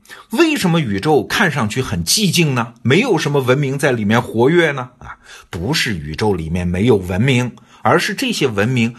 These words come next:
可以成长到可以大规模扩散，也就是做宇宙航行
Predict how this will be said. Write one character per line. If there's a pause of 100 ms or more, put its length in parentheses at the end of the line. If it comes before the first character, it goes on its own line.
(120)
可
以
成
长
到
可
以
大
规
模
扩
散， (160)
也
就
是
做
宇
宙
航
行